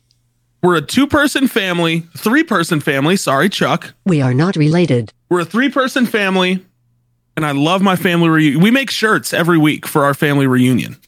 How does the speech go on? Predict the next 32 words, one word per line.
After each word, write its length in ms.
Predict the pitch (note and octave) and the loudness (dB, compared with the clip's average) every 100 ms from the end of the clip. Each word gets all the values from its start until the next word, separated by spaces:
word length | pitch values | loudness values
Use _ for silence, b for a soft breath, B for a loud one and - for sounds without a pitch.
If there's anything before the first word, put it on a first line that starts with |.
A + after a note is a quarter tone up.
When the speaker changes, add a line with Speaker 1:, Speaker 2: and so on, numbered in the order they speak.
| - | -8
Speaker 1:
Every 220 | F3 G3+ A#3 | -4 -2 0
single 340 | A#3 A3 G3 | 2 2 4
week. 380 | D#3+ - - _ _ _ _ _ _ _ | 2 -2 -16 _ _ _ _ _ _ _
It's 240 | E3+ D#3 - | -8 -8 -6
the 140 | E3 - | -6 -4
I 140 | G3 | -4
C 260 | G3+ A3+ G#3+ | -4 -4 -4
P 240 | - A3 | 0 2
with 220 | G#3 G3 | 2 0
We 300 | F3+ G3 G3 | 0 0 0
family 400 | - F#3+ F#3+ G3 | -2 -4 0 0
reunion, 760 | F3+ F#3 F#3 F3 D#3 A#2+ G#2+ - _ _ _ - | 2 2 2 2 2 0 -4 -8 _ _ _ -4
with 100 | D3+ | -2
then 160 | F3+ | 0
the 100 | F#3+ | 0
date 300 | E3+ F#3 F#3+ | 0 -2 -2
on 180 | E3+ C#3+ | -2 -2
it. 160 | B2+ - | -2 -4
And 100 | D#3 F3 | 0 2
then 100 | F#3+ | 2
there's 180 | F#3 | 0
a 60 | E3+ | -2
family 360 | - G3 G3 F#3 | -2 -2 0 -2
tree 260 | - G3+ F3 | 0 0 0
on 100 | D#3+ | -2
the 80 | |
back 300 | C#3 B2+ G2+ | -2 -2 -4
that 100 | - | -6
just 180 | C#3+ E3 | -4 -2
has 180 | F3 D3+ | -2 -4
three 300 | - F3+ G#3+ | -2 0 2
names. 560 | G3+ E3+ B2+ C#2+ - - | 2 0 -2 -6 -10 -14